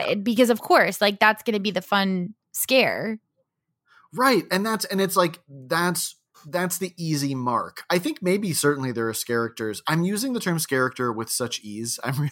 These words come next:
Speaker 1: No, I,
Speaker 2: realizing.
Speaker 1: well, 'cause, because we're experts, 'cause we've watched all the walkthroughs.
Speaker 2: I know, I know. I love wa-, I love watching walkthroughs of walkthroughs.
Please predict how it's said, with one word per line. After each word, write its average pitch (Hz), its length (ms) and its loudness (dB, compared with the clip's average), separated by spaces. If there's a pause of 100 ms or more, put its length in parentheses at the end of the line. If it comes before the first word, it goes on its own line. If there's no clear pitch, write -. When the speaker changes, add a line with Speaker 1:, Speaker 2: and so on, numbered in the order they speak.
Speaker 1:
No, 208 260 0
I, 196 140 4 (100)
Speaker 2:
realizing. - 240 -8 (380)
Speaker 1:
well, 226 320 6
'cause, 214 160 0
because 175 420 -4
we're 165 160 -2
experts, 156 420 0
'cause 175 160 -8
we've 175 160 -6
watched 175 300 -2
all 170 100 0
the 170 100 -4
walkthroughs. 175 920 -6 (220)
Speaker 2:
I 120 200 -2
know, 113 460 -4
I 104 140 -10
know. 101 380 -10
I 196 100 2
love 277 260 4
wa-, 175 180 4
I 170 100 6
love 247 220 4
watching 160 440 2
walkthroughs 139 520 0
of 139 120 -2
walkthroughs. 127 680 -2